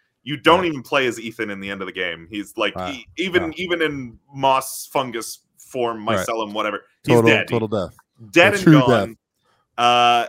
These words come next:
Speaker 1: you finish the game playing as Chris Redfield, but then
Speaker 2: Wow.
Speaker 1: there is a post-credits scene that absolutely sets up Resident Evil nine, where you play as rescued Rose, uh, Ethan's daughter. So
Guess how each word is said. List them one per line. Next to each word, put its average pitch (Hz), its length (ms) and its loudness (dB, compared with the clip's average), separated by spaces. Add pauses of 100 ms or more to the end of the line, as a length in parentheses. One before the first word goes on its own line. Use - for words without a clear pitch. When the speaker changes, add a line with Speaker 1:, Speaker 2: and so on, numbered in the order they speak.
(120)
Speaker 1:
you 127 320 -10
finish 277 320 -2
the - 80 -10
game 127 220 -4
playing 123 260 -6
as 110 120 -12
Chris 117 240 -10
Redfield, 104 640 -6 (320)
but 117 240 -6
then 135 340 -4
Speaker 2:
Wow. 113 100 -16
Speaker 1:
there 120 200 0
is 110 280 -8
a 107 180 -6
post-credits 147 800 -6
scene 127 360 -12
that 113 180 -6
absolutely 113 580 -4
sets 104 360 -8
up 104 180 -4
Resident 104 340 -8
Evil 92 200 -12
nine, 117 560 -6 (340)
where 123 300 0
you 120 180 -8
play 110 480 -4
as 101 380 -6 (100)
rescued 107 880 -6
Rose, 117 580 -2
uh, 95 320 -4
Ethan's 101 300 -16
daughter. 98 460 -4
So 95 260 -6